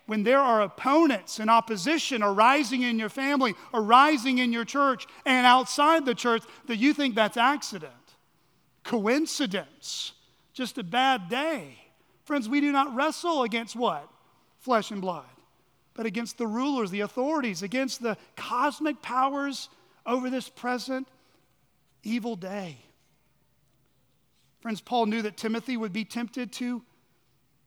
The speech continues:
act like a young man and fight when he shouldn't, or act like a coward and run when he shouldn't. Friends, I don't know about you, but I'm sure all of us have a list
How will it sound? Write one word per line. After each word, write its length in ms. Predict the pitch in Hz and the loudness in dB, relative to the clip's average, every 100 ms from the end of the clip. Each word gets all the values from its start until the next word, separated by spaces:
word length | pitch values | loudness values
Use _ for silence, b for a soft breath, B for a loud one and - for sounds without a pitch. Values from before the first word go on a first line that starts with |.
| _ _ - | _ _ -4
act 160 | 254 | -2
like 180 | 240 247 | 0 0
a 80 | 247 | 0
young 300 | 226 262 247 | 2 2 2
man 280 | 240 269 247 | 2 0 -2
and 200 | 202 175 _ | -4 -8 _
fight 360 | - - 262 269 | -6 4 4 4
when 140 | 269 | 0
he 80 | 262 | 0
shouldn't, 400 | - 294 320 320 - _ 175 | 0 0 0 -2 -8 _ -4
or 60 | |
act 140 | 214 254 | -2 0
like 160 | 247 | 0
a 80 | 277 | -2
coward 420 | - 254 285 302 | -2 2 2 2
and 160 | 302 277 | 0 4
run 240 | 320 330 | 4 4
when 100 | 247 | 0
he 100 | 202 | -2
shouldn't. 280 | 170 196 135 _ _ _ _ _ _ _ _ _ _ _ _ _ _ _ _ _ _ _ _ _ _ _ _ | -4 -8 -10 _ _ _ _ _ _ _ _ _ _ _ _ _ _ _ _ _ _ _ _ _ _ _ _
Friends, 160 | 302 311 | -2 2
I 60 | |
don't 100 | 302 | 4
know 60 | 277 | 4
about 220 | 247 214 | 4 4
you, 340 | 190 247 220 | 0 0 0
but 180 | 190 220 - _ _ _ _ _ _ _ _ _ _ | -2 -4 -8 _ _ _ _ _ _ _ _ _ _
I'm 200 | 302 302 | 4 4
sure 240 | - 269 | 0 -2
all 320 | 254 226 240 | 0 2 2
of 60 | 262 | 0
us 180 | 262 - | -4 -2
have 160 | 240 | 0
a 40 | 214 | 2
list 640 | 214 214 240 - - - | 2 2 0 -4 -10 -12